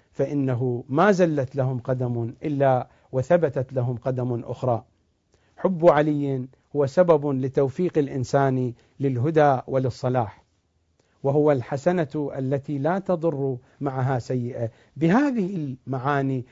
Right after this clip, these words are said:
وبهذه المضامين العالية، لا بمعنى أن الإنسان إذا أحب علياً فإن أبواب المعاصي مفتوحة له ويجاز له أن يفعل كل شيء، أبدًا لا بهذا المعنى،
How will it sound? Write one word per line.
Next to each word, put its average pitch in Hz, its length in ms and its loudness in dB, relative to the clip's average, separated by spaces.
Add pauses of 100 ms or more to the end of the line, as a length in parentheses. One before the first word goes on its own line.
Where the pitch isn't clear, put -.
(140)
وبهذه 151 400 2
المضامين 131 600 -2
العالية، 120 640 0 (260)
لا 170 220 6
بمعنى 160 640 2 (260)
أن 156 220 0
الإنسان 139 580 0
إذا 135 400 -4
أحب 135 340 -4
علياً 131 640 2 (680)
فإن 139 560 2 (220)
أبواب 143 440 6
المعاصي 131 680 0
مفتوحة 131 600 -2
له 131 300 0 (240)
ويجاز 139 540 4
له 127 400 0 (280)
أن 135 180 2
يفعل 131 460 -2
كل 117 320 -4
شيء، 110 300 -8
أبدًا 131 320 2
لا 151 200 2
بهذا 143 360 2
المعنى، 104 460 -4